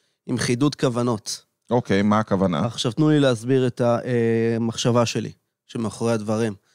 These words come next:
Speaker 1: אה, אנחנו עושים פעולות כמו ש-, אושר? אושר העלה פה עכשיו, של כתיבת חוזים, של גיוס עובדים, של מרוץ אחרי הלידים, של עשיית מכירות עם אחוזי המרה מסוימים,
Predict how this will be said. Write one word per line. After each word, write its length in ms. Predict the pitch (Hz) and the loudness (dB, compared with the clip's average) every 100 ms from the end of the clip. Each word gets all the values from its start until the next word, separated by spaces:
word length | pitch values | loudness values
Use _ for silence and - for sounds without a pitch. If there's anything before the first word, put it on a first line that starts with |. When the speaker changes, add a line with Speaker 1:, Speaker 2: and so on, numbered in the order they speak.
| _ _ _ _ - | _ _ _ _ -8
Speaker 1:
אה, 220 | 127 107 | -4 -2
אנחנו 260 | 135 135 151 | -2 0 0
עושים 280 | 131 190 180 | 0 0 0
פעולות 440 | 170 147 147 135 | 2 4 2 0
כמו 380 | - 139 143 135 | -4 -2 0 0
ש-, 160 | - | -2
אושר? 540 | 143 110 143 147 220 226 - _ _ _ _ _ _ _ - | -4 -2 -6 -6 -6 -8 -14 _ _ _ _ _ _ _ -2
אושר 280 | 131 143 | 0 2
העלה 280 | 131 127 135 | 2 4 2
פה 180 | - 123 | 2 0
עכשיו, 400 | 110 - 156 131 127 _ _ _ | 0 0 0 0 -6 _ _ _
של 220 | - 143 127 | -8 -4 -4
כתיבת 400 | - 127 175 - | -4 0 0 0
חוזים, 500 | 165 135 151 147 139 _ _ | -2 0 0 0 -2 _ _
של 200 | - 127 | -6 -4
גיוס 420 | 123 127 160 151 | 0 2 2 2
עובדים, 400 | 160 131 143 139 123 _ _ | 0 0 2 0 -2 _ _
של 180 | - 135 | -4 0
מרוץ 440 | 127 123 147 - | 2 2 0 -2
אחרי 260 | 156 160 151 | -4 0 0
הלידים, 460 | 147 156 151 151 143 _ _ | 2 0 0 -2 -4 _ _
של 280 | - 139 117 - _ _ _ - | -4 -2 -2 -6 _ _ _ -12
עשיית 400 | - 123 147 180 | -4 0 2 2
מכירות 600 | 156 165 160 160 151 - | -2 0 2 2 0 -4
עם 200 | 147 143 | 0 0
אחוזי 400 | 120 139 127 143 | 0 0 2 4
המרה 520 | 139 135 131 135 135 | 4 2 2 2 2
מסוימים, 760 | 131 135 - 139 135 135 151 | 0 -4 -2 0 2 4 2